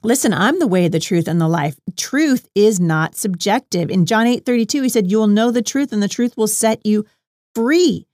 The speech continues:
And I'm thinking as we're, we're wading again through the cultural waters of transgenderism and entering in the, into these discussions, that you can't argue with somebody about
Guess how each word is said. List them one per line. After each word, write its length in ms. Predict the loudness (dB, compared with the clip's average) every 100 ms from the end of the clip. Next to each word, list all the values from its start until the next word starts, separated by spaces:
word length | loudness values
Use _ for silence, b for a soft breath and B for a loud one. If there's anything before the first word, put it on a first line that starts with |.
| _ _ _ _ -2
And 180 | 0 -2
I'm 260 | -2 0 0
thinking 520 | 0 -2 0 0 0
as 180 | -2 0
we're, 320 | 0 0 -4 -10 _ -6
we're 380 | -2 0 -2 -2
wading 600 | -4 0 2 2 2 2
again 540 | 0 0 -4 -4 -10 -16 _ _ _ _ _ -2
through 120 | 0
the 100 | 0
cultural 580 | -2 -4 -4 -2 -2 0
waters 400 | 0 0 0 -2
of 100 | -4
transgenderism 880 | -4 -4 -2 -2 0 0 0 0
and 140 | -2 -4 -2
entering 420 | -2 0 -2 0
in 140 | 0
the, 260 | 2 0 -2
into 220 | -4 -2
these 200 | -2 -4
discussions, 640 | -4 -6 -2 -2 -2 -4 -4 _ _ -12
that 180 | -6
you 280 | 0 4 2 0
can't 400 | -4 -2 -2 -6 _
argue 420 | 0 2 2 0
with 120 | 0 -2
somebody 580 | -4 -4 -4 -4 -6 -10 _ _ -4
about 360 | 0 2 0